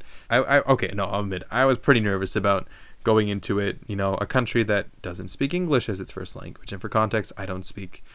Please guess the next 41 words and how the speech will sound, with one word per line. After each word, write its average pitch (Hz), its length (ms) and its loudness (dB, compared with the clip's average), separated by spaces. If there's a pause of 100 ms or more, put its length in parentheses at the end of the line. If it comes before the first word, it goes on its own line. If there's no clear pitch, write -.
(320)
any 98 220 -4
other 107 140 4
language 131 420 4
<laughs> - 0 -
besides 107 400 4
English. 98 360 -2
So 101 300 2 (560)
it 113 80 0
was 110 140 4
a 107 40 0
big 110 400 0 (420)
cultural 151 380 2
shift - 380 -4 (480)
just - 200 -2
for 120 80 -2
me 110 140 0
to 104 80 -2
be 101 140 2
there 98 140 0
for 107 120 -6
two 101 180 -4
weeks 98 260 -6
on 101 80 -4
my 98 180 0
own 123 260 2 (380)
and 107 120 -4
to - 80 -12
try 127 160 2
to 117 60 -2
figure 110 260 0
out, 104 220 0
you 101 80 -8
know, 101 280 -4 (220)
um, 92 640 -10 (120)
what 101 160 -6
to - 120 -6
expect 131 520 4
and 98 280 -4
what 95 160 -8
to - 80 -14
do. 123 540 4